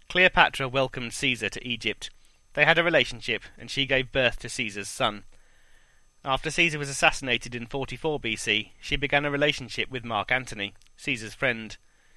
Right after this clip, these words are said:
This was the end for Ptolemaic Egypt. Antony fought a bitter war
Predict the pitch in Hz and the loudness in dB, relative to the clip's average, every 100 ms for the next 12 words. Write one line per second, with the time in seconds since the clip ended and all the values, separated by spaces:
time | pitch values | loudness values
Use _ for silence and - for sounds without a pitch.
0 | _ _ _ - 156 - 156 160 - 143 | _ _ _ -6 -6 -4 -6 -4 -2 -2
1 | 110 104 - - 127 120 107 101 120 117 | -4 -8 -10 -6 -4 -2 2 2 0 -4
2 | 113 104 - - _ _ - _ _ - | -4 -6 -8 -18 _ _ -20 _ _ -6
3 | 143 143 156 156 143 131 117 143 151 143 | -6 -4 -4 -2 -2 -4 -2 -2 -2 -2
4 | 143 123 | 0 0